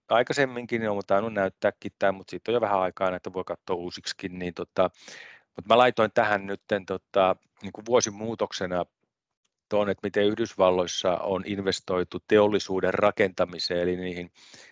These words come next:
niihin rakennuksiin, jossa sitten sitä tuotantoa, ää, tehdään. Ja näette, että, että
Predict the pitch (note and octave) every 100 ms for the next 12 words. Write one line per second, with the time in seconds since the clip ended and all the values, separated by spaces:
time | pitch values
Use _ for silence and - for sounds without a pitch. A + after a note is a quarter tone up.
0 | _ F#2 F#2+ F#2+ G#2 A2 G2 F#2 - F#2
1 | F2 D#2+ - E2 F#2 - E2+ F2+ - F#2+
2 | - E2+ - E2+ E2 _ _ _ - D#2
3 | - F2+ G2+ B2+ C#3 C#3 - - G2 -
4 | G#2 G2 G2 - F#2+ F2+ _ F#2 F2+ -
5 | - - _ _ - F2+ -